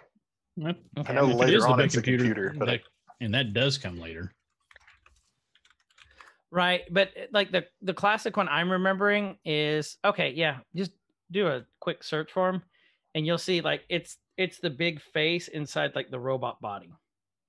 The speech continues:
Speaker 2: That's how I remember him from the classic comics. <clears throat>
Speaker 3: Yeah, you're right. I don't, I really don't remember that.
Speaker 2: But it's Toby Jones, Toby Jones, who will forever be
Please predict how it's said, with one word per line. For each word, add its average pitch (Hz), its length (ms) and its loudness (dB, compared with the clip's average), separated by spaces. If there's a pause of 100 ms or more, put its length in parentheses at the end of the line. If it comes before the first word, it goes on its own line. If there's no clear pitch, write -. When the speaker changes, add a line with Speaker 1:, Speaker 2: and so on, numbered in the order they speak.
(120)
Speaker 2:
That's 185 220 0
how 160 120 -2
I 139 140 0
remember 123 500 -4
him 92 140 -16 (880)
from 147 200 -6
the 131 80 -8
classic 127 360 -8
comics. - 540 -20 (1500)
<clears throat> 208 100 0 (260)
Speaker 3:
Yeah, 117 200 -6 (180)
you're 120 160 -4
right. - 220 -4 (400)
I 113 80 0
don't, 123 180 0 (880)
I - 40 -6
really 120 120 0
don't 107 140 0
remember 107 400 -4 (140)
that. 95 260 -4 (640)
Speaker 2:
But 233 120 2
it's 165 140 -8
Toby 240 320 2
Jones, 208 460 2
Toby 180 320 2
Jones, 175 420 0
who 170 160 -2
will 156 220 -2
forever 165 640 -2
be 156 480 -4